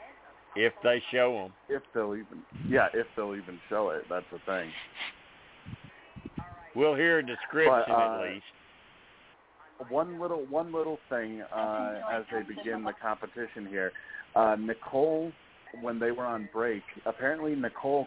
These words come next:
Speaker 2: questioned both Indy and Alyssa about their vote. So
Speaker 1: Something's
Speaker 2: Nicole
Speaker 1: gonna
Speaker 2: was
Speaker 1: drop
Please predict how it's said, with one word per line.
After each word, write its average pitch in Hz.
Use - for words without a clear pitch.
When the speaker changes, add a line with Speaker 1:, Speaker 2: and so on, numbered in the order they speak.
Speaker 2:
questioned 120
both 110
Indy 120
and 110
Alyssa 98
about 98
their 92
vote. 90
So 113
Speaker 1:
Something's 156
Speaker 2:
Nicole 165
Speaker 1:
gonna 123
Speaker 2:
was 123
Speaker 1:
drop 165